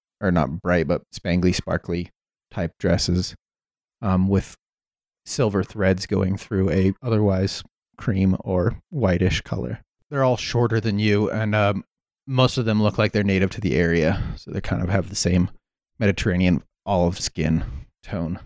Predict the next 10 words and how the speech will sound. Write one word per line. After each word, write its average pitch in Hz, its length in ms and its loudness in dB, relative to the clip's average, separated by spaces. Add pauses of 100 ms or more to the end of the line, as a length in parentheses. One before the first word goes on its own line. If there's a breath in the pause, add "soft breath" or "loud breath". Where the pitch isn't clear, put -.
(640)
to 98 80 -10
them, - 400 -6
but 76 120 -2
you 87 80 2
can't 101 220 0
see - 100 -2
any 90 200 0
of 85 60 0
their 92 100 2
faces. - 500 -4